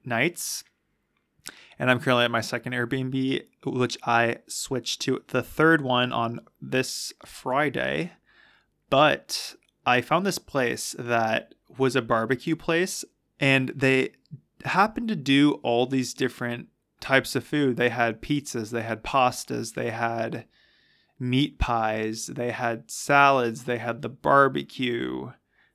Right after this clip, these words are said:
they had burgers, they had a huge selection of desserts, they had milkshakes. They literally had everything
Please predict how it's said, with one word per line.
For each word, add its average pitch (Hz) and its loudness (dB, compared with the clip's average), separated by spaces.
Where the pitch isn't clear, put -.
they 127 -2
had 123 -2
burgers, 127 0
they 127 -6
had 123 -2
a 117 -2
huge 147 -2
selection 131 0
of 113 -4
desserts, 120 4
they 127 -4
had 117 -2
milkshakes. 120 -2
They 135 0
literally 247 2
had 170 4
everything 143 -2